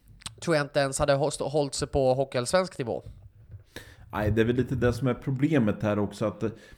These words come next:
Speaker 2: de här länderna kan få fram en generation som är ganska bra. Då kanske man har en, en eller två V M som,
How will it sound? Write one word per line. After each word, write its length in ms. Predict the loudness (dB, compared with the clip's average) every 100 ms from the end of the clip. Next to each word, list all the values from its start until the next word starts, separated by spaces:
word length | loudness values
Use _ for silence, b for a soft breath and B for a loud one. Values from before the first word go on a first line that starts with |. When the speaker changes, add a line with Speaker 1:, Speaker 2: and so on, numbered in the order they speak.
| B -4
Speaker 2:
de 180 | 0
här 180 | 2 4
länderna 440 | 4 4 2 0 -2
kan 180 | -2
få 140 | -2 -4
fram 320 | 0 0 2
en 100 | 2
generation 760 | 2 2 0 0 -2 0 0
som 180 | 0 0
är 40 | 0
ganska 400 | 0 0 0 0
bra. 240 | 2 2
Då 100 | 0
kanske 320 | -2 -4 -2
man 120 | -2
har 200 | 0 2
en, 400 | 2 0 -2 -4
en 400 | -4 -2 -2 0
eller 180 | 0 -2 -4 -6
två 260 | -4 0 2
V 280 | 2 2 2
M 340 | 2 2 -2 B B -8
som, 260 | -2 -2